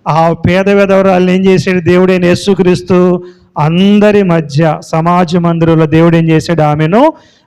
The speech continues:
మెచ్చుకున్నాడు. కాబట్టి దేవుడు దశంభాగం మానేయమని ఎక్కడా చెప్పలేదు, ప్రథమ ఫలాలు మానేయమని ఎక్కడా చెప్పలేదు.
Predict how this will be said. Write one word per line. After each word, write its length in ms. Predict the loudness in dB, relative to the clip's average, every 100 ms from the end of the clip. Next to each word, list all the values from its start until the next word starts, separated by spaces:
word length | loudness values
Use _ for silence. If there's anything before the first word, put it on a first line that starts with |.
| -8
మెచ్చుకున్నాడు. 720 | -2 -2 -2 -4 -2 0 -2
కాబట్టి 680 | -2 -2 -2 0 0 0 -2 -8 _ -14
దేవుడు 460 | -4 0 2 2 0
దశంభాగం 760 | -2 -2 -2 0 -2 -2 -2 0
మానేయమని 560 | 0 0 2 2 0
ఎక్కడా 260 | 0 -2 -2 -2
చెప్పలేదు, 540 | -2 -2 0 -2 -4 -10 _ _ _ _ _ _ _ _ -4
ప్రథమ 380 | -2 0 0
ఫలాలు 460 | -2 -2 0 0 0
మానేయమని 580 | 0 -2 -2 -2 -2 -2
ఎక్కడా 400 | -2 0 0 -4 -12 _ _ _ -8 -6
చెప్పలేదు. 560 | -2 0 0 -2 -4